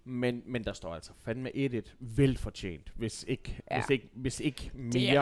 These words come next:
Speaker 2: ret heldigt, at der ikke står mere end et et.
Speaker 1: Prøv at høre, da vi, da vi går til, da, da vi går til pausen, jamen netop der, øh, der har vi jo en føring.
Speaker 2: Mm.
Speaker 1: Og, og jeg, jeg tænker sådan lidt, øh, jamen måske, øh, følger heldet de tossede. Måske er guderne med os i dag.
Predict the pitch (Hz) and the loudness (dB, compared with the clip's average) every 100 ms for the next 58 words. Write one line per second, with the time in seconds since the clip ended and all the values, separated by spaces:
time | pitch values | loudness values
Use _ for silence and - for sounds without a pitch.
0 | 135 - 208 214 208 208 190 180 180 180 | 6 6 8 8 8 6 6 8 6 4
1 | - 196 170 180 180 180 180 175 165 160 | 0 0 2 2 0 2 2 2 0 0
2 | - 131 117 110 147 190 190 196 180 214 | 0 0 2 2 2 2 2 2 2 2
3 | 180 - 151 143 135 131 127 160 160 190 | 2 2 0 2 4 4 2 -2 -2 -2
4 | 185 185 185 - 185 - 190 202 220 - | -2 -2 -2 0 -2 0 2 0 -2 -12
5 | 87 - - _ 127 139 151 180 147 185 | -16 -20 -20 _ -2 -2 2 2 2 2
6 | 175 165 143 135 135 160 190 151 147 139 | 2 2 2 0 0 0 0 0 -4 -4
7 | 156 156 151 101 - - - 220 196 202 | -2 -2 -4 -8 -18 -14 -6 -4 -2 -4
8 | 196 _ _ - 117 - 113 113 - 135 | -8 _ _ -8 -6 -4 -2 -4 -6 -12
9 | - - 156 151 165 175 180 - 143 135 | -6 -4 -4 -6 -4 -6 -4 0 2 2
10 | 131 127 123 - - - 214 277 226 214 | 0 -2 -4 -10 -16 2 4 4 0 -4
11 | - 277 254 165 160 156 156 - 202 226 | -2 -2 0 0 2 2 2 0 2 2
12 | 190 214 175 147 - 185 214 170 135 135 | 4 4 0 -2 -2 -2 -2 -2 -4 -4
13 | 147 - 233 180 170 196 233 247 185 180 | -6 0 4 4 4 0 4 6 6 6
14 | 233 202 - 143 160 185 - | 4 4 0 2 4 2 -2